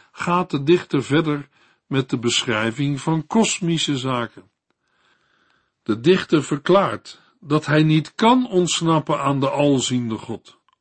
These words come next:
ook al zou hij het nog zo hard proberen. Van ouds is opgemerkt dat dit stuk doet denken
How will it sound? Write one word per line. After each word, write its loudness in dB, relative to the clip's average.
ook 4
al 2
zou 4
hij 4
het -2
nog 0
zo -2
hard -2
proberen. -4
Van -12
ouds 4
is -2
opgemerkt -8
dat -4
dit 2
stuk 0
doet 0
denken 0